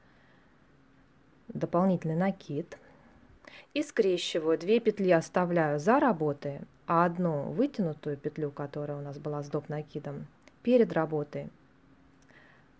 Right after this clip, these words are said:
И каждую из петель провязываю лицевой. Далее три лицевые петли. Два и три. Ещё раз повторяю раппорт.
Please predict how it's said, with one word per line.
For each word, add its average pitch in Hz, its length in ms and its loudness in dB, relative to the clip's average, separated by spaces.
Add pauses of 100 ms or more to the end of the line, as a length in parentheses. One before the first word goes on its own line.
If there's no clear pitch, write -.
(180)
И 202 80 -2
каждую 165 420 4
из - 80 -12
петель 240 440 0
провязываю 165 680 -2
лицевой. 143 480 -8 (3750)
Далее 220 420 6
три 220 440 0
лицевые 170 480 2
петли. 143 420 -4 (400)
Два 170 400 -6 (640)
и 214 80 -2
три. 147 340 -2 (280)
Ещё 196 360 2
раз 170 180 4
повторяю 165 420 2
раппорт. 160 540 2